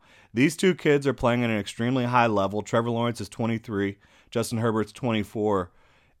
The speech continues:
and these guys are, uh, really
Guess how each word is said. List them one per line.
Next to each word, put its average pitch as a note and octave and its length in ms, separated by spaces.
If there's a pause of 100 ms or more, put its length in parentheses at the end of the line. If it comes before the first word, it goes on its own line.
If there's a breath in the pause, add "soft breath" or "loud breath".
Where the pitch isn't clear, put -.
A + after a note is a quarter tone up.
and G#2+ 500
these A#2 240
guys A2+ 360
are, G2 500 (220)
uh, - 40 (520)
really A#2 560